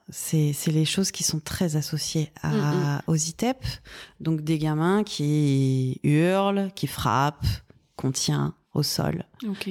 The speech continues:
Speaker 1: Sauf que ça fait partie du truc, c'est pas l'essentiel du travail. Euh, pour moi,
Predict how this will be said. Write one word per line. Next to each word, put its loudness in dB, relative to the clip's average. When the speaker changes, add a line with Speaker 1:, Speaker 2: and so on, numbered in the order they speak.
Speaker 1:
Sauf -4
que 0
ça -2
fait -2
partie -6
du -6
truc, -8
c'est -2
pas 2
l'essentiel 0
du -6
travail. -2
Euh, 0
pour 0
moi, 4